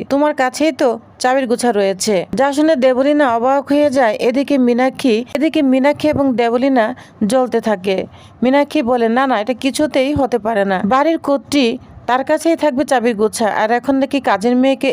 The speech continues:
এই চাবির গুছা দিতে হবে? না, না, এটা কখনোই হতে পারে না, আমি তো এটা কখনোই হতে দেব না।" তখনই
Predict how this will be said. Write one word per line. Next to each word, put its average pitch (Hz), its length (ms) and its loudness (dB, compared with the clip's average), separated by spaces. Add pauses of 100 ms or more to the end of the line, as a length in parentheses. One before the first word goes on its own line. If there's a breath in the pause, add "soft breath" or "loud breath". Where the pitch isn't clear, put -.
এই 254 80 0
চাবির 233 320 0
গুছা 277 200 -2
দিতে 254 240 -2
হবে? 262 280 0 (440 loud breath)
না, 247 140 2
না, 233 120 0
এটা 226 200 -2
কখনোই 269 380 0
হতে 269 220 0
পারে 202 220 -2
না, 190 120 0 (100)
আমি 233 220 -2
তো 262 120 -4
এটা 269 260 0 (380 loud breath)
কখনোই 269 440 0
হতে 240 240 0
দেব 202 220 -2
না।" 185 140 0 (480 loud breath)
তখনই 269 460 0